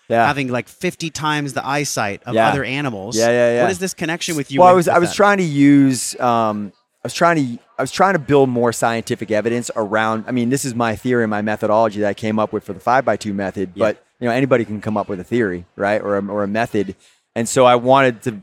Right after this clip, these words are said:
Speaker 1: to back it with some science-based research. And so a lot of the science research that you find out there actually is related to animals because that's where we do a lot of our testing,
Speaker 2: Yeah.
Speaker 1: right?
Speaker 2: Yeah.
Speaker 1: So that's where that, a lot of that came from. But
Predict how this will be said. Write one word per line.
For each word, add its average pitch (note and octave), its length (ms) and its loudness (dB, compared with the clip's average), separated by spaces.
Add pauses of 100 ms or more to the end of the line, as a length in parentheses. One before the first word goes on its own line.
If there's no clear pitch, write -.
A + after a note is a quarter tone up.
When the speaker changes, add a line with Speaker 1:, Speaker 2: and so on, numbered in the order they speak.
Speaker 1:
to A#2+ 80 0
back B2+ 340 0
it - 20 0
with A2 140 -2
some A2+ 100 -8
science-based A2+ 580 -2
research. A#2 380 -4
And G#2 100 -8
so A2+ 160 0
a G#2+ 40 2
lot A2+ 200 2
of A2+ 60 -2
the A2 40 -6
science A#2 380 -4
research A#2 380 -6
that G#2+ 140 -4
you G#2 80 -8
find C#3+ 280 -4
out A2 200 -2
there G2+ 240 -2
actually A2+ 500 -6
is G#2 300 -6 (240)
related G#2 320 -2
to F#2+ 60 -4
animals A2+ 340 -4
because G2+ 240 -8
that's G#2 200 -4
where G#2+ 80 -6
we G#2 80 -6
do G2+ 140 -6
a - 20 -4
lot G2 200 -2
of F#2 40 -4
our F#2 80 -4
testing, F2 460 -8
Speaker 2:
Yeah. A2 240 -4
Speaker 1:
right? G#2 240 0 (240)
Speaker 2:
Yeah. G#2 200 -8 (160)
Speaker 1:
So C3 340 8
that's C3 320 4
where C#3+ 120 4
that, B2 140 4
a - 20 2
lot B2 200 6
of G2+ 60 -4
that B2+ 220 2
came A2 240 -4
from. A2 260 -2
But A#2 260 0